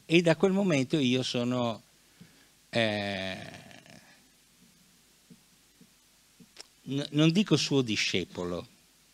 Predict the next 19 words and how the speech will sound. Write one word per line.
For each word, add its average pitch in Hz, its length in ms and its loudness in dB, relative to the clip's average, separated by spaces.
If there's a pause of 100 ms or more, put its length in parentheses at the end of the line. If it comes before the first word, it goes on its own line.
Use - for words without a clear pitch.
(540)
perché 147 240 0
poi 208 180 4
non 147 200 6
è 143 80 8
vero. 135 340 6
Io 151 160 4
quando 139 260 2
scrivevo 135 500 2
come 120 260 2
lui, 123 260 2
quando 117 300 -4
tentavo 120 400 -2
di 117 100 -4
scrivere 127 260 -4
come 127 140 -2
lui, 147 100 -4
lui 127 100 -2
si - 100 -8
incazzava. 95 680 -8